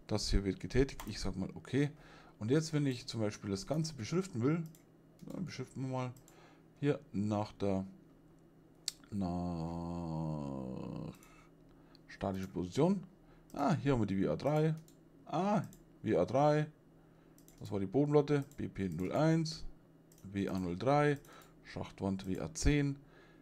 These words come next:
Und so einfach kann's gehen. Ist das nicht mega geil? Also, sorry für den Ausdruck, aber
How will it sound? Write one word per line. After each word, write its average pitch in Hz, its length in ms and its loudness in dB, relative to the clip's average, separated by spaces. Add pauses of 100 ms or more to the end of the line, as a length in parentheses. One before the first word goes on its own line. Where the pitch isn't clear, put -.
(320)
Und 92 140 -8
so - 320 -2
einfach 123 280 -10
kann's 107 280 -12
gehen. 92 200 -10 (300)
Ist - 240 -16
das 120 240 -14 (180)
nicht 139 320 -10 (200)
mega 135 560 -6 (100)
geil? 120 300 -6 (180)
Also, - 180 4 (300)
sorry 143 280 2
für 123 100 0
den 113 100 0
Ausdruck, 131 380 -2
aber 110 240 2